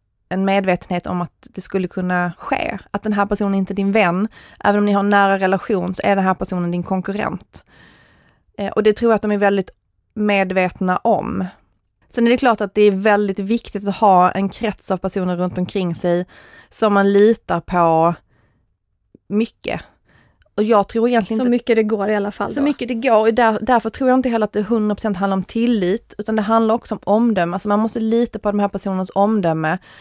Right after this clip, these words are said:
Speaker 1: att det de säger kommer att vara bra för partiet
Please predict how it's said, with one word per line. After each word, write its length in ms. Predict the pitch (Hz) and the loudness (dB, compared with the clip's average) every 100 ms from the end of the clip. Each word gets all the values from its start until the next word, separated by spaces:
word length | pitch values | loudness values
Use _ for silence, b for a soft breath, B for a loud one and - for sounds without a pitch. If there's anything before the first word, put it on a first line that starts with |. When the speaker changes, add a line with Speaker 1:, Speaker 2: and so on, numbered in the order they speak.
| B | B
Speaker 1:
att 180 | - - | -10 -2
det 160 | 208 | 0
de 220 | 202 196 202 | 2 0 -2
säger 720 | - 220 190 175 175 170 190 | 0 2 2 2 2 2 0
kommer 360 | - 196 185 | 0 0 0
att 120 | 180 - | -4 -2
vara 100 | 180 | -2
bra 600 | 175 208 208 175 175 180 | -2 0 4 6 4 2
för 440 | - 185 165 175 | 0 2 2 0
partiet 800 | - 190 - 180 - 165 - - | -4 -8 -6 -4 -6 -8 -12 -16